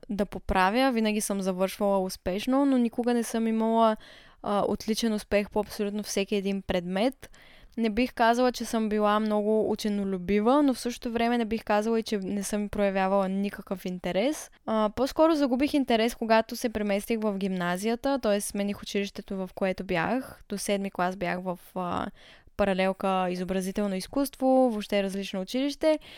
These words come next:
И в осми клас вече се изместих в, а, гимназия, за да науча английски и руски.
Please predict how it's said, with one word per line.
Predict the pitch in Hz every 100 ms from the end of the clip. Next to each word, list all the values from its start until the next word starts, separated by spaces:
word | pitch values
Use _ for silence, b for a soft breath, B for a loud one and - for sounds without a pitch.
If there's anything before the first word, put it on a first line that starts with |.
| B B -
И | 240 247 247 233
в | 220
осми | 214 220 226
клас | 214 208
вече | 196 190 220
се | -
изместих | 202 190 190 - 214
в, | 202 - -
а, | 190 185 185 185 -
гимназия, | 185 190 180 185 185 190 190
за | 185
да | 190 185
науча | 180 190 - 208 -
английски | 190 180 196 - 185
и | 175
руски. | 196 - 302